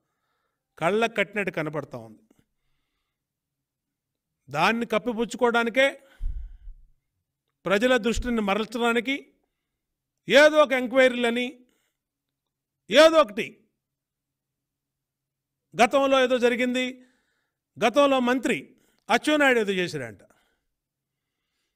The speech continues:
అచ్చెన్నాయుడు ఏదో చేశాడు, దానికి ఒక విజిలెన్స్ కమిటీ, ఇన్సైడర్ ట్రేడింగు, దానికి ఒక సీబీసీఐడి ఎంక్వైరీ,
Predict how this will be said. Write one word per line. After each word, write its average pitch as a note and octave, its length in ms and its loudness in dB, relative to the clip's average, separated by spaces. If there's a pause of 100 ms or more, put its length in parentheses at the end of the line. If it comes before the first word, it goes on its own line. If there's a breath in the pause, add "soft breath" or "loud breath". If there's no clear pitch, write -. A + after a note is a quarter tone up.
(500)
అచ్చెన్నాయుడు B3+ 520 2
ఏదో B3+ 120 -2
చేశాడు, B3 720 -2 (500)
దానికి C#4 300 2
ఒక C4 80 -2
విజిలెన్స్ C4 420 0
కమిటీ, B3 600 -4 (680)
ఇన్సైడర్ C4+ 580 2
ట్రేడింగు, B3 800 0 (560)
దానికి C4+ 260 4
ఒక B3 80 0
సీబీసీఐడి B3+ 600 0
ఎంక్వైరీ, A#3+ 840 0